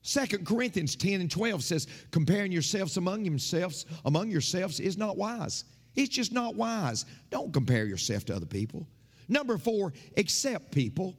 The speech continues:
Accept people as they are. I'm not talking about condoning sin. You're missing it, folks. But what I'm trying to say,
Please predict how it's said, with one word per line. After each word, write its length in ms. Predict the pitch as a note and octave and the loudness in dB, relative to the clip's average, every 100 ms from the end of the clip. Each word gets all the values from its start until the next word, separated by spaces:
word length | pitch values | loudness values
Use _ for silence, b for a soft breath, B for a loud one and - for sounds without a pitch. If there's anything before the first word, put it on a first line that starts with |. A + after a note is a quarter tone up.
| B B A3 | B B -2
Accept 540 | F3+ - B3+ G#3+ - | -2 0 0 -2 0
people 380 | C#3 A2+ G2+ F#2+ | 2 2 -2 -4
as 220 | G#2 G#2+ | -2 -2
they 160 | G#2 G2+ | -2 -2
are. 340 | G2+ A#2+ D#3+ D3 - B B B | 0 -2 -4 -8 -16 B B B
I'm 160 | C4 B3+ | -2 0
not 180 | E3 - | -2 2
talking 280 | C3+ B2 | 2 2
about 260 | A#2 G#2+ - | 2 0 0
condoning 500 | A#2+ G#2+ A#2+ B2 A2 | 0 2 2 2 -2
sin. 400 | - C#3+ D#3+ E3+ | 0 0 0 2
You're 140 | E3+ | 0
missing 340 | E3+ D3+ A2+ G#2+ | 2 0 0 -4
it, 120 | F2+ | -2
folks. 280 | A2+ C#3 - B B - | -2 -2 -6 B B -6
But 120 | - | -2
what 140 | G3+ | -2
I'm 160 | G#3+ F3 | -2 -2
trying 300 | D#3 D3 C3+ | -2 0 0
to 60 | |
say, 360 | A#2 E3 E3+ | -2 -2 -2